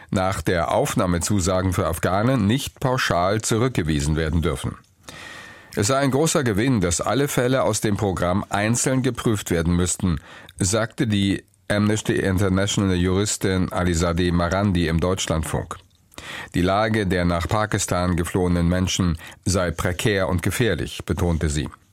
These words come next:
Zustimmung zum Urteil des Bundesverfassungsgerichts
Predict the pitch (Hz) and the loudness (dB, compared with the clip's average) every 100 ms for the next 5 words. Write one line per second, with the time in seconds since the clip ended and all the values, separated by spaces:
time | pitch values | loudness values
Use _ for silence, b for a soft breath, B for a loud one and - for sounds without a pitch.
0 | _ _ _ _ _ B B B B B | _ _ _ _ _ B B B B B
1 | B - 147 135 165 180 180 180 147 117 | B -2 0 0 0 2 2 0 0 0
2 | 117 139 131 131 - 120 117 120 - 120 | 0 0 2 0 0 0 2 0 0 -2
3 | 110 95 95 92 - 92 120 - - | -2 -2 -2 -2 -2 -2 -2 -4 -8